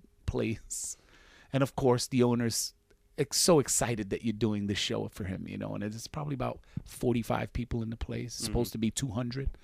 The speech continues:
Speaker 1: of course.
Speaker 2: Of course. Last
Speaker 1: And, uh,
Speaker 2: week we
Speaker 1: oh,
Speaker 2: had
Speaker 1: yeah,
Speaker 2: two hundred.
Speaker 1: last week we had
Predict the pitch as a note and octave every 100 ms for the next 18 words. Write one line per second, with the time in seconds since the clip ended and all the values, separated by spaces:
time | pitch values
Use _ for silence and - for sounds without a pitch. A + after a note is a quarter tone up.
0 | - - B2 - B2 C#3+ - - G2 -
1 | - G#2+ A#2+ A#2+ A#2+ A#2+ A2+ A2+ G2+ D3+
2 | C#3+ A#2+ G2 C#3 E3+ E3 F#3 C3 A#2+ A#2
3 | A#2+ A2